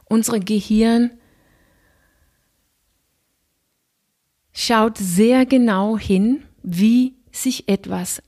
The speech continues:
anfühlt. Und er möchte wiederholen, was sich gut anfühlt. Also das, was wir tun,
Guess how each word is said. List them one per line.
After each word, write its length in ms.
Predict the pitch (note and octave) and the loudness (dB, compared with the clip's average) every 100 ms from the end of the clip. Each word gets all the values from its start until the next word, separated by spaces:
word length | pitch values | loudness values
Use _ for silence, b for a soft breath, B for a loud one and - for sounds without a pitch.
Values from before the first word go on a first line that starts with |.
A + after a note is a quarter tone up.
| - | -4
anfühlt. 760 | F#3+ G3 - E3+ D#3+ D#3 - _ _ _ _ _ _ _ - - | -2 -2 -2 -6 -6 -8 -12 _ _ _ _ _ _ _ -16 -8
Und 160 | F3+ | -4
er 120 | F#3 F#3 | -2 2
möchte 500 | G#3 B3+ - C#4 C4+ | 4 2 0 -2 -2
wiederholen, 760 | G3+ F#3 - G3 G3+ A3+ A#3 - _ | -2 -2 0 2 2 2 0 -6 _
was 360 | F#3 F#3 F#3+ - | -4 -4 -2 -4
sich 340 | G3 - - | -6 -6 -4
gut 260 | G3+ G#3 - | 0 0 -2
anfühlt. 760 | - F3+ F3+ - E3 D#3 E3+ - _ _ _ _ _ _ _ _ _ _ b b b b b b b b b | -2 0 0 -2 -2 -2 -6 -12 _ _ _ _ _ _ _ _ _ _ b b b b b b b b b
Also 680 | G3+ G#3+ A3 A#3+ C4 C4 - _ | -2 0 0 0 0 -2 -10 _
das, 280 | G#3+ A3 - | -2 -2 0
was 240 | A3 - | 0 0
wir 180 | G3 F#3 | -2 -2
tun, 520 | - - A#3+ C4+ D#4+ | -2 2 4 4 2